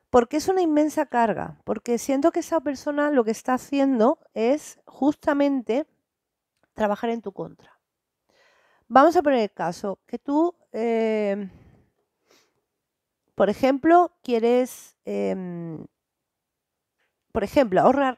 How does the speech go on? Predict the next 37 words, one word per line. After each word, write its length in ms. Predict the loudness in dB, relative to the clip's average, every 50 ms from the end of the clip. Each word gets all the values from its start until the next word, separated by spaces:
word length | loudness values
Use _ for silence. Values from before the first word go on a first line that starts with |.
| _ _
en 160 | -14 -8 -4 -2
algo 360 | -2 -2 -2 -2 -4 -4 _ _ _ _ _
y 140 | -8 -6 -6
esa 180 | -6 -6 -10 -12
persona 360 | -12 -14 -14 -10 -8 -8 -8
te 120 | -6 -6
hace, 380 | -8 -8 -6 -8 -10 -10 -10 _ -14
eh, 280 | -10 -10 -10 -10 -12 _ _ _ _ _ _ -4
todo 180 | -2 0 0
lo 100 | 0 0
contrario, 500 | -2 -4 -6 -6 -8 -8 -6 -6 -8 -8
¿no? 140 | -8 -8 -8
Te 120 | -6 -6
hace 260 | -8 -6 -6 -10 -12 _ _
gastar, 600 | -20 -12 -12 -12 -12 -12 -18 -10 -10 -10 -10 _ _ _ _
a 100 | -16 -14
lo 60 | -12
mejor. 440 | -12 -12 -14 -12 -16 -16 _ _ _ _ _ _ _ _ _ _ _ _ _ _ _ _ _ _ _ _ -2 4
¿Vale? 300 | 4 6 6 6 2 0 _ _ _ _ _ _ _ _ _
Por 180 | -4 -4 -4 0
poner 300 | 0 0 2 2 4 2
un 120 | 2 2
ejemplo, 640 | 0 -4 -4 -2 -2 -2 -2 -2 -6 -8 -12 -12 -10
que 100 | -6 -4
no 120 | -2 -2 0
tiene 200 | 2 2 2 2
por 120 | 0 -2
qué 120 | -4 -10
ser 200 | -10 -8 -6 -6
ese, 440 | -6 -6 -8 -8 -16 -20 -20 -20 _ _ _
¿bien? 340 | -12 -6 -4 -4 -4 -4 -6 _ _ _ _ _ _ _ -20 -20 -20 -20 _ _ _ _ _ _ _ _ _
O 160 | 4 6 6 6
esa 180 | 6 4 0 0
persona, 600 | 0 0 2 2 2 2 4 2 2 0 -2 _ -8
eh, 580 | -4 0 0 2 2 2 2 2 0 -2 -2 _ -8
te 100 | -10 -10
acumula 580 | -8 -10 -12 -10 -8 -6 -4 -2 -2 -4 -4